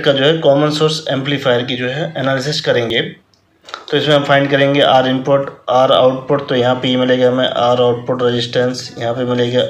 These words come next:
R input resistance और voltage gain over R। तो यहाँ पे देखिए क्या है, mark लेते हैं, यहाँ पे क्या जा रही होगी,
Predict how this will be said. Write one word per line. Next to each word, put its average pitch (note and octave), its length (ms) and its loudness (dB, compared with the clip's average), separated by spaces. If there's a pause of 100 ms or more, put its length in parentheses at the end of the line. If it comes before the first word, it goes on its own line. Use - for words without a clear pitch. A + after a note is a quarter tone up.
(140)
R A#2+ 220 2
input B2 360 -4
resistance B2 680 -2 (400)
और - 500 0
voltage A#2 480 -2
gain A2 220 -6 (260)
over A2+ 240 0
R। G2 220 -4 (3250)
तो E3+ 60 0
यहाँ D#3+ 240 4
पे E3 100 -2
देखिए E3 280 0
क्या E3 200 6
है, E3+ 200 2
mark C#3+ 260 2
लेते D3+ 240 2
हैं, D3+ 80 4
यहाँ C#3+ 120 4
पे D3+ 80 -2
क्या D3 140 2
जा C#3+ 120 6
रही D3 140 4
होगी, D3+ 280 0